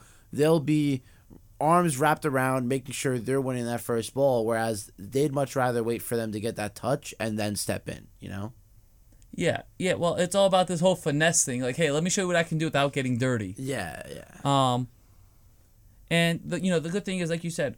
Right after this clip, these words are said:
Speaker 2: th-, we are creating smarter players, or we're trying our best to create smarter players
Speaker 1: Yeah.
Speaker 2: and, and problem solvers. You know, but sometimes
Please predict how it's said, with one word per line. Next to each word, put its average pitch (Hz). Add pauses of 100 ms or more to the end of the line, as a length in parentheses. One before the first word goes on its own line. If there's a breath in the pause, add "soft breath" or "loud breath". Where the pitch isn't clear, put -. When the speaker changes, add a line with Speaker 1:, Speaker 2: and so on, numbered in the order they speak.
Speaker 2:
th-, 151
we 175
are 185
creating 160
smarter 127
players, 117
or 131
we're 123
trying 131
our 110
best 120
to -
create 101
smarter 101
players 101
Speaker 1:
Yeah. 131
Speaker 2:
and, 87
and 131
problem 143
solvers. 117 (440 soft breath)
You -
know, 160
but 143
sometimes 175